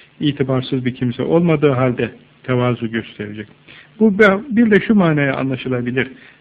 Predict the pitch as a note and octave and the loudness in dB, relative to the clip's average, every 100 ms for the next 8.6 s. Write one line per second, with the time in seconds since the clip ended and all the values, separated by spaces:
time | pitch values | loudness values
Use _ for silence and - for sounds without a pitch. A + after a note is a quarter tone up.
0 | _ A#2+ A#2 - - - A2+ A2+ C3 C3 | _ -6 -4 -6 -10 -18 -10 -6 -4 -2
1 | C3 C#3 C#3+ C3 - A#2+ B2+ D3+ E3+ D#3 | 0 2 2 0 -2 -4 -4 -2 -2 -2
2 | C#3 C3+ C#3 B2 B2 A#2+ - D3 B2+ B2+ | -4 -2 0 0 -2 -6 -6 -4 -4 -2
3 | G#3 A3+ - _ _ _ D3 C#3+ C#3 D3+ | -2 -2 -10 _ _ _ -4 -4 0 2
4 | D3+ D#3+ D#3 F3+ D3 D3 G3+ A3+ A#3 F#3+ | 4 4 2 2 2 2 0 2 4 2
5 | A3+ - C#3+ B2+ C3 G3+ B3+ - - - | 0 -6 -4 -2 -2 -4 -6 -12 -20 -20
6 | _ _ - E3 E3 E3+ D#3 F3 - D#3+ | _ _ 0 2 2 0 -4 -6 -4 -2
7 | E3+ - G#3+ G3 D#3+ G3 - _ _ - | -2 -2 0 2 2 0 -6 _ _ -20
8 | _ - - D3+ C#3 C3 | _ -20 -12 -4 -2 -2